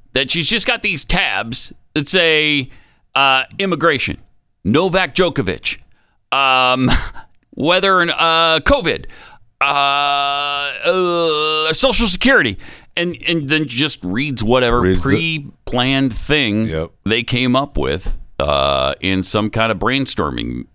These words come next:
Speaker 1: meeting.
Speaker 2: Yeah. I mean, that's what she does.
Speaker 1: It's what, it's exactly what she
Speaker 2: And
Speaker 1: does.
Speaker 2: we've, we've heard from other press secretaries that they, they,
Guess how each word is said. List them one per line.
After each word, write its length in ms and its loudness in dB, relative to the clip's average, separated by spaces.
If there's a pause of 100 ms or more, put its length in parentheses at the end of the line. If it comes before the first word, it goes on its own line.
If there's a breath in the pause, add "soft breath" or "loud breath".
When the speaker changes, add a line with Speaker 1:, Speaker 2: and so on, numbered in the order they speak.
(200)
Speaker 1:
meeting. 320 0
Speaker 2:
Yeah. 200 -4 (560)
I 60 -10
mean, 120 -4
that's 140 -2
what 120 0
she 120 -2
does. 380 -2 (140)
Speaker 1:
It's 100 -4
what, 220 0
it's 200 -4
exactly 420 -2
what 160 -4
she 100 -4
Speaker 2:
And 120 -2
Speaker 1:
does. 80 -2
Speaker 2:
we've, 260 0
we've 180 2
heard 220 0
from 220 -2
other 320 2
press 260 0
secretaries 720 -2
that 340 0 (180)
they, 160 0 (400)
they, 540 -2